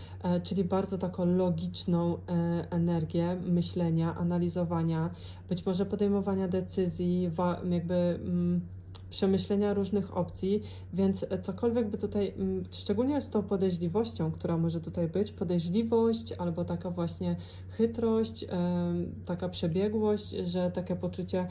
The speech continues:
pamiętajcie, że jest to energia ogólna, więc to może być energia wasza, może być i osób innych i po prostu m-, możecie mieć poczucie, że ktoś, e, ktoś w jakiś sposób, e, na przykład oszukuje, wykorzystuje na przykład,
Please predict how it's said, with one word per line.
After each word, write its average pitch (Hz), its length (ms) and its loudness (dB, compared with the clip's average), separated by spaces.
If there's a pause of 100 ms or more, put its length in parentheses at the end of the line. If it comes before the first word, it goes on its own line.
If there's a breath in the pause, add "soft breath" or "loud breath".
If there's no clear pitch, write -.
(380 loud breath)
pamiętajcie, 202 380 2
że 196 100 -2
jest - 140 -4
to 202 60 0
energia 196 320 0
ogólna, 180 420 0
więc 175 200 -2
to 180 100 -2
może 175 220 0
być 170 200 -4
energia 175 380 0
wasza, 185 320 -4
może 180 220 0
być 170 200 -6
i - 200 -10 (100)
osób 175 340 -4
innych 190 520 2
i 180 120 -2
po 180 120 -2
prostu 180 320 -2
m-, 180 220 0
możecie 180 340 -2
mieć 175 180 2
poczucie, 196 480 -2
że 180 120 -2
ktoś, 180 360 -4 (460 loud breath)
e, 180 220 2
ktoś 180 380 -2
w - 60 -8
jakiś 175 260 -2
sposób, 180 600 -2
e, 175 180 -2
na 175 140 2
przykład 175 300 -4
oszukuje, 190 500 2
wykorzystuje 175 720 0
na 190 140 -2
przykład, 180 540 -2